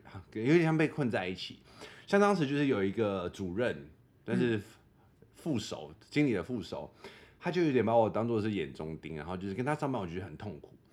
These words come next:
Speaker 1: 那我八小时、九小时都要跟一个这样的人上班，我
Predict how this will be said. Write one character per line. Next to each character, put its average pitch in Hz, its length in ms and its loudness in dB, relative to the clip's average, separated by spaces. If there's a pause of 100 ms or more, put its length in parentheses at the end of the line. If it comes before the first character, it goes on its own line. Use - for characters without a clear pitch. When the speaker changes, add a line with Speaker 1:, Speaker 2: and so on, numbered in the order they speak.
(440)
Speaker 1:
那 156 280 0 (220)
我 107 300 -2
八 139 240 0
小 101 200 -4
时、 95 160 -4
九 98 220 -2
小 123 220 -6
时 90 160 -12
都 85 100 -6
要 113 100 -2
跟 107 380 -4
一 98 60 -10
个 98 120 -4
这 98 120 -8
样 92 60 -8
的 85 60 -10
人 78 120 -12
上 85 200 -8
班， 80 240 -8
我 76 160 -6